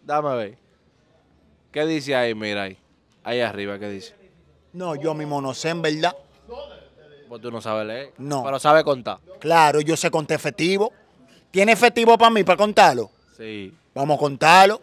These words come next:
Speaker 1: Está bien, te lo pasamos ahora detrás de cámara. Mira, eh, eh, pero tú sabes contar infinitamente o, o, o tú tienes tus límites. Tú sabes cua-, cuánto es, cuánto es un millón.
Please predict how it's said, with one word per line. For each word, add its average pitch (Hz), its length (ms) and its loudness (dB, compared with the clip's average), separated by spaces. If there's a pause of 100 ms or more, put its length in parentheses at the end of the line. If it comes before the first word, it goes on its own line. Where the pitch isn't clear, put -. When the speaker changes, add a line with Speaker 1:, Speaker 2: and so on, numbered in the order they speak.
(220)
Speaker 1:
Está 113 200 -10
bien, 120 180 -10
te 113 80 -12
lo 110 100 -8
pasamos 120 440 -8
ahora 120 180 -4
detrás 110 280 -8
de 104 80 -8
cámara. 95 400 -14 (340)
Mira, 143 420 -4 (300)
eh, 139 180 -8
eh, 135 320 -8 (800)
pero 151 200 -2
tú 156 100 -6
sabes 175 260 0
contar 160 640 2 (600)
infinitamente 143 1000 -4 (280)
o, 135 100 -6
o, 127 400 -4
o 123 80 -4
tú 131 120 -10
tienes 147 300 -6
tus 143 160 -4
límites. 113 460 -8 (140)
Tú 127 120 -14
sabes 143 260 0
cua-, 139 240 -2
cuánto 131 520 -4
es, 120 320 -6 (320)
cuánto 120 400 -6
es 120 100 -6
un 113 100 -12
millón. 147 680 -2